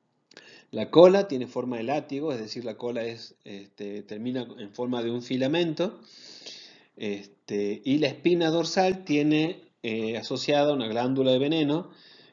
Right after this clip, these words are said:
que si bien, este, no es peligroso, genera un, un dolor bastante intenso, ¿sí? En algunos casos se ve típicamente esa espina fuerte delante de esa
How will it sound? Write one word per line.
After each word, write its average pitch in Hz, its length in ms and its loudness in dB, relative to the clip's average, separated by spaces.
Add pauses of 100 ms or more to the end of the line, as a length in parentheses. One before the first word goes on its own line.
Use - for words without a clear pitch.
(180)
que 131 260 2
si 135 160 -4
bien, 135 420 0
este, 107 880 -4 (260)
no 120 140 -4
es 131 120 -2
peligroso, 180 840 0 (140)
genera 127 440 0
un, 110 420 -4
un 107 200 -8
dolor 110 260 0
bastante 113 420 -4
intenso, 101 440 -10 (460)
¿sí? - 140 -12
En - 720 -14
algunos 127 260 2
casos 151 360 4
se - 100 -4
ve 135 440 2
típicamente 131 960 -2
esa 113 280 -4
espina 123 440 -4
fuerte 143 520 -2
delante 117 360 -6
de 113 80 -4
esa 127 320 -4